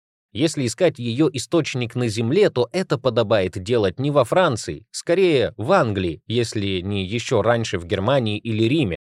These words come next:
Зависит от того, будем ли мы во всём винить крайности реформации или римского католицизма,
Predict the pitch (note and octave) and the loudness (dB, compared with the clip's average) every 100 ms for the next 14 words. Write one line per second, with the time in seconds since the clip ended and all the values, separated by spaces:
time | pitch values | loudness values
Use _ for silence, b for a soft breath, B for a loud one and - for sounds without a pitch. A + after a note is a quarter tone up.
0 | _ _ G2+ G#2+ A2 A2 - G2 G#2+ D3+ | _ _ -4 -2 -2 -2 -6 -2 2 4
1 | A#2 B2+ A#2 A2 G#2+ B2 A#2 G#2+ - C3 | 4 2 0 0 2 2 4 2 2 -2
2 | G#2 A2+ A#2 G2 - B2 G2+ F#2+ - G#2 | -2 -2 -2 -4 -2 0 0 -2 -4 -4
3 | G#2+ C3+ D#3+ G#3+ - B2 B2+ C#3+ G3+ F3 | 0 0 2 0 0 -2 0 2 2 0
4 | C#3 B2+ A#2+ - F3 D#3+ C#3 G#2+ G2+ | -2 -4 -2 0 0 0 0 0 0